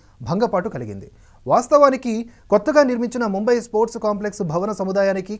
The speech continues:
కాంగ్రెస్ పార్టీ లీడర్, మంత్రి అస్లాం షేక్ ప్రారంభించాల్సి ఉంది. జనవరి ఇరవై ఆరున, అంటే మొన్న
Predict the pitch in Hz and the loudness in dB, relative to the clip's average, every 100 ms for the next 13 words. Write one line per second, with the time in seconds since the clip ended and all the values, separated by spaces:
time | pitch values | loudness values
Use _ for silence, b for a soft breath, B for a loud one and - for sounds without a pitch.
0 | - 170 220 233 - 208 202 160 185 202 | -2 -2 -2 -6 -4 -4 -4 -4 -2 -4
1 | 226 b b 135 190 208 165 - b b | -6 b b -4 -4 -2 -6 -8 b b
2 | 160 247 247 214 - 226 240 - 165 196 | -6 -2 -4 -4 -2 -2 -2 -2 -2 0
3 | 190 175 175 175 135 95 - _ b b | -2 -4 -6 -6 -12 -14 -18 _ b b
4 | b 151 240 254 220 196 208 196 180 139 | b 2 4 4 4 2 2 2 0 -6
5 | 156 214 214 151 170 | -6 -6 -6 -6 -4